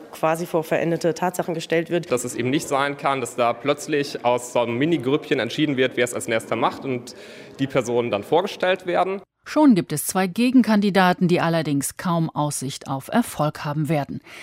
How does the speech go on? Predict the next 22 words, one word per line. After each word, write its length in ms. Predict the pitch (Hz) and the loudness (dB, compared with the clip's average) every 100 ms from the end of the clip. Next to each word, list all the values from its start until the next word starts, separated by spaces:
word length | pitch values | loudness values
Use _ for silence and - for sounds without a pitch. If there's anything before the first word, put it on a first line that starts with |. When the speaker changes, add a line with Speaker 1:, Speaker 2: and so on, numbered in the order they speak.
| - | -8
Speaker 3:
Das 200 | - 185 | -4 -2
Duo 300 | - 262 320 339 | 2 4 4 4
Saleh 540 | 202 143 147 147 185 190 | 0 0 0 2 2 2
Giffey 640 | 165 160 254 - 165 143 143 | 0 0 0 2 2 4 2
wird 140 | 160 | -2
also 240 | 151 151 | -2 -4
künftig 560 | - 220 247 - 190 - - - - | -2 4 4 6 2 2 -6 -20 -4
die 80 | 208 | 0
gebeutelte 1000 | 214 180 156 156 165 147 - 196 240 - | 0 0 0 0 -2 -4 0 0 2 0
Hauptstadt 520 | 220 - - 147 - | -4 -6 -6 -6 -4
S 160 | 143 | -6
P 140 | - 151 | -4 -4
D 180 | 151 143 | -2 -4
führen. 400 | - 139 104 - _ - - | -4 -8 -8 -10 _ -20 -12
Bei 80 | 170 | -2
der 160 | 175 | 0
letzten 460 | 180 277 - - 165 | 0 0 -2 0 2
Abgeordnetenhauswahl 1300 | - 208 - 196 185 180 - 170 180 175 165 165 160 | 0 -4 0 4 4 4 2 2 2 2 2 2 2
auf 260 | - 147 - | 0 -4 -6
Platz 340 | 147 131 - - | -6 -6 -6 -2
eins 360 | 160 208 - | 2 4 2
gestartet, 720 | 147 - - 185 208 180 - | -2 -6 -2 0 2 2 0